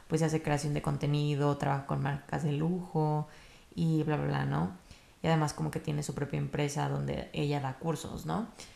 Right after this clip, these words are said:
Y bueno, total, es que, mm, ella estaba hablando de lo importante que es dejar de categorizar como bien o malo, como que ver que cada persona actúa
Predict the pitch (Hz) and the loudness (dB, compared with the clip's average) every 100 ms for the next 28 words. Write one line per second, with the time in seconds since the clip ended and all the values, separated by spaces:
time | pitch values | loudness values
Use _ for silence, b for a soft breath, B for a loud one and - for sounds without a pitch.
0 | B B - 196 165 156 180 269 233 240 | B B -2 2 2 0 -4 0 0 -2
1 | - - - - - 190 185 - 180 180 | -8 -20 -20 -20 -4 -2 -2 -2 0 2
2 | 185 190 180 - - - - - - - | 0 -2 -4 -12 -20 -20 -20 -20 -20 -20
3 | - - - - - B B B - 170 | -20 -20 -20 -20 -20 B B B -8 -2
4 | 175 175 175 170 170 165 170 165 156 156 | 0 2 4 4 4 4 2 2 2 0
5 | 160 160 156 160 165 160 165 160 151 160 | -4 -2 -2 -4 -4 -2 -2 -2 -2 -2
6 | 165 160 156 156 156 151 156 147 160 160 | -4 -4 -2 0 -2 -2 -2 -2 -4 -2
7 | 156 147 147 B B B - - 156 170 | 0 0 -2 B B B -20 -12 0 2
8 | 165 165 160 160 165 - - - 165 160 | 4 2 2 0 -2 -8 -14 -4 -2 0
9 | 160 156 165 175 233 - B B B - | 0 0 0 0 0 -6 B B B -2
10 | 170 165 165 156 156 151 - - 170 175 | 0 2 0 0 0 -4 -10 -8 0 0
11 | 170 190 190 175 180 185 160 - 165 156 | 0 -4 0 2 2 0 -4 -2 -2 0
12 | 156 165 170 180 B B B B - - | 2 4 2 0 B B B B -20 -20
13 | - - 165 - - 175 170 180 196 226 | -12 -8 -6 -8 0 4 6 6 4 -2